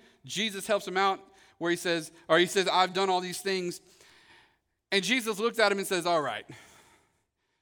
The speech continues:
But before we look at that, I, I want us to reflect for a moment on ourselves, right? 'Cause how many guys know society,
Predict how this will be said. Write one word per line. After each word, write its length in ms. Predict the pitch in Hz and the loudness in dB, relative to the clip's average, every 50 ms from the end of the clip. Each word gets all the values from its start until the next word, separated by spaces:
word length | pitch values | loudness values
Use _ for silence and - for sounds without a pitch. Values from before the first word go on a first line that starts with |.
| _ _ | _ _
But 100 | - 208 | 0 0
before 260 | 214 247 - 339 349 339 | 0 2 2 2 4 4
we 100 | 330 285 | 4 2
look 240 | 214 214 277 302 | 2 0 0 0
at 80 | 285 254 | 0 2
that, 160 | 226 226 214 | 2 2 4
I, 280 | 220 226 - - - - 202 | 4 2 2 2 0 0 2
I 40 | |
want 180 | 226 254 311 330 | 2 2 2 2
us 80 | 320 - | 2 0
to 80 | 285 | 0
reflect 340 | 233 220 - - 247 254 - | -2 -2 -2 0 -2 -2 -2
for 100 | - 233 | -2 -2
a 40 | 220 | 0
moment 240 | 226 233 226 220 220 | 0 0 0 2 2
on 100 | 202 202 | 2 4
ourselves, 560 | 180 170 160 - 233 220 190 147 127 113 - | 2 2 0 0 -2 -2 0 0 -2 -4 -2
right? 260 | 139 156 175 208 208 - - - _ _ _ _ _ _ _ _ _ _ | 0 0 0 0 -2 -8 -18 -20 _ _ _ _ _ _ _ _ _ _
'Cause 140 | - 240 220 | 0 2 4
how 120 | 220 262 | 6 6
many 160 | 294 320 311 294 | 6 6 4 4
guys 260 | 247 262 254 247 208 | 4 2 2 0 0
know 380 | 233 233 240 240 220 220 226 | -2 0 2 2 2 0 -2
society, 960 | 202 - - 220 196 - - - 247 247 269 277 277 277 269 269 269 269 254 | -6 -2 0 0 0 2 2 4 6 6 6 6 4 4 2 0 -2 -2 -4